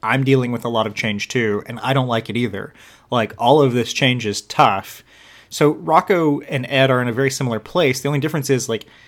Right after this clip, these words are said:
neither of them really seems to care or accept the other person's problem,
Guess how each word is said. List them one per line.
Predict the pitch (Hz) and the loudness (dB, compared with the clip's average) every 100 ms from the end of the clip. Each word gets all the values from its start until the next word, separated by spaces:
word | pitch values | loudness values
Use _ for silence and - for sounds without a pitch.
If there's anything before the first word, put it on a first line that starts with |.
| _ - | _ -6
neither | 127 151 165 143 | 0 2 6 6
of | 123 | 6
them | 131 | 2
really | 123 131 127 | 4 4 4
seems | 131 131 | 2 -2
to | - | -2
care | 131 127 120 131 | -2 0 2 2
or | 131 117 | 0 -4
accept | - - 127 127 | -4 -2 -2 -2
the | 131 113 | -6 -4
other | 101 120 | -4 -2
person's | 131 151 160 156 | 2 0 0 -4
problem, | - 170 185 185 | 0 0 0 -6